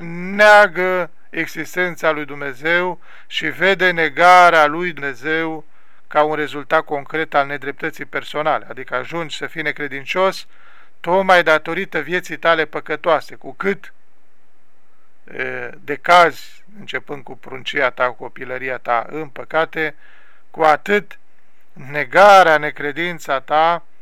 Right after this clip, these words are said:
este mai, mai, mai mare, mai, mai dureroasă, cu cât păcatele tale sunt mai multe, necredința ta crește.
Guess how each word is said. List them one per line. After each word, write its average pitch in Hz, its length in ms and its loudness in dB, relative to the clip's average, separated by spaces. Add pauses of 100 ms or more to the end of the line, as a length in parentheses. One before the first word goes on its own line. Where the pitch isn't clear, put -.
(460)
este 147 640 -4
mai, 135 540 0
mai, 123 380 -2
mai 127 220 -2
mare, 131 440 0
mai, 120 420 -10
mai 123 420 -8 (260)
dureroasă, 151 800 4
cu - 160 -14
cât - 320 -10 (540)
păcatele 151 560 0
tale 160 300 2
sunt 143 180 -6
mai 143 140 0
multe, 165 360 -2
necredința 147 560 -4
ta 143 160 -2
crește. - 460 -6